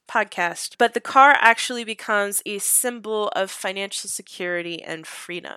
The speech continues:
that you are wealthy enough to sustain having a car, that you have a sense of independence, right? Like, you're not bound to the, the bus schedule, right? To be able to go places, you can just get in your car and go. And so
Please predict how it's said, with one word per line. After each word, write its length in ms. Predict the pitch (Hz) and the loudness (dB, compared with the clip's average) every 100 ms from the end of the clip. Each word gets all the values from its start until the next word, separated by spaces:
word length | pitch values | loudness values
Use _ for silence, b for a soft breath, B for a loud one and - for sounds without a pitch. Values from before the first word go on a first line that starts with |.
| - | -8
that 140 | 190 | -8
you 160 | 180 165 | -8 -8
are 120 | - | -6
wealthy 360 | 220 233 254 220 | 0 0 -2 -6
enough 260 | 214 196 | -4 -6
to 140 | - 202 | -6 -8
sustain 560 | 190 - 190 185 180 | -6 -8 -6 -6 -8
having 380 | 180 175 175 170 | -4 -4 -4 -12
a 60 | - | -18
car, 580 | - 208 196 185 180 - | -4 0 4 4 2 -2
that 160 | 180 | -8
you 120 | 190 185 | -8 -10
have 140 | 180 | -6
a 40 | |
sense 240 | 180 196 - | -4 -4 -8
of 80 | - | -14
independence, 680 | - - 262 226 208 208 196 | -16 -10 -8 -6 -6 -6 -2
right? 240 | 180 175 | -2 -2
Like, 180 | 175 - | -6 -8
you're 120 | 185 | -8
not 280 | 185 - 180 | -6 -6 -2
bound 360 | 185 180 180 185 | 0 2 0 -4
to 240 | - 196 | -8 -8
the, 380 | 175 175 170 170 | -2 -2 -2 -4
the 120 | 190 | -6
bus 400 | 180 190 - - - | 2 4 4 -2 -4
schedule, 580 | - 180 180 170 170 175 | -6 -6 -4 -6 -6 -4
right? 300 | 165 170 - | -4 -4 -8
To 140 | 196 | -12
be 200 | 175 170 | -10 -10
able 300 | 175 165 165 | -10 -8 -8
to 120 | - 185 | -8 -6
go 260 | 196 196 | -2 -2
places, 560 | - 180 175 - 165 165 | -4 -8 -6 -6 -6 -8
you 80 | 160 | -14
can 120 | 175 | -12
just 280 | 185 - - | -10 -8 -8
get 140 | 175 | -12
in 120 | 170 | -12
your 120 | 160 | -14
car 260 | 160 - 160 | -8 -4 -4
and 160 | 151 160 | -6 -2
go. 420 | 185 175 170 170 | 2 4 2 0
And 120 | 190 | 0
so 400 | 214 190 185 175 | 4 4 4 0